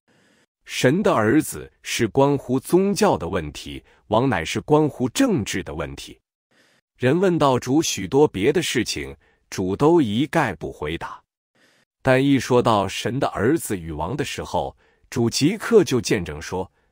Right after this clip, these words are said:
：“你说的是。”太二六六十四、二七十一。在约翰福音里，主还说到一件事，他说：“我的国不属这世界。我的国若属这世界，我的臣仆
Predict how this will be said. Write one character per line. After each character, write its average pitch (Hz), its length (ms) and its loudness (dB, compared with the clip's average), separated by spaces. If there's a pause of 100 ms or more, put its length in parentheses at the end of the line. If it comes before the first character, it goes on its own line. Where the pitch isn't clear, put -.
(120)
：“你 85 180 -8
说 98 220 -2
的 85 100 -6
是。” - 220 -8 (720)
太 139 240 2
二 127 220 2
六 123 180 2
六 117 240 0
十 127 220 -4
四、 - 240 -4 (300)
二 127 220 4
七 - 280 0
十 127 200 -2
一。 147 220 -2 (800)
在 139 200 2
约 165 220 6
翰 147 240 0
福 113 180 -2
音 127 220 0
里， 73 220 -8 (320)
主 117 200 2
还 156 200 0
说 185 200 2
到 160 160 2
一 110 160 -2
件 147 280 0
事， 92 280 -6 (340)
他 123 140 -2
说 117 320 4 (140)
：“我 90 180 -2
的 101 120 -6
国 147 320 2
不 208 160 -2
属 - 260 -10
这 90 140 -6
世 98 200 -6
界。 - 240 -8 (840)
我 113 180 6
的 147 120 4
国 160 220 6
若 196 200 8
属 92 260 -4
这 131 120 0
世 123 240 0
界， 95 320 -2 (340)
我 101 140 -2
的 117 120 -2
臣 151 360 -4
仆 107 240 -2